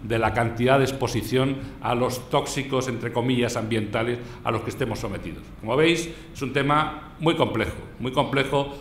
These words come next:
porque no tenemos instrumentos de abordaje para, eh, enfrentarlo. Hasta ahora se pensaba que había una predisposición genética para que estos, eh, estos elementos se produjeran. Quiere decir,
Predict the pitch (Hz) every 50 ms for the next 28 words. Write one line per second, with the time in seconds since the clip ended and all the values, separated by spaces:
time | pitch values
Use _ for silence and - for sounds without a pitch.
0 | - - - 135 131 - 127 120 139 123 143 135 139 135 131 - 135 120 - -
1 | 117 117 120 139 143 139 127 139 123 110 117 110 110 104 104 113 110 107 - 113
2 | 120 117 - - - - - - 117 117 120 120 120 117 - - - - 117 107
3 | 107 107 104 - - - - 110 113 113 - - 113 101 95 98 92 80 78 82
4 | 78 - - - - - - - - - - - - - - - - - - -
5 | - - - - - - - - - - - - - - - - - - - -
6 | - 139 135 - 170 175 185 190 196 196 196 - 175 165 160 160 190 180 170 165
7 | 165 170 - - - 143 151 165 165 160 - 120 131 131 143 165 165 165 160 151
8 | 151 156 151 143 139 131 - - - 131 113 131 123 - 147 151 151 - - 139
9 | 120 123 143 151 147 143 143 143 - 147 143 147 151 - - - - - - -
10 | 123 127 127 120 - 147 147 - - - - 151 147 - - - - - - -
11 | - - - 123 123 120 127 147 143 143 - 156 156 151 131 120 117 135 147 143
12 | - 147 - - 127 - 127 117 113 117 117 196 165 123 92 87 - - 120 110
13 | - - 143 151 151 151 - -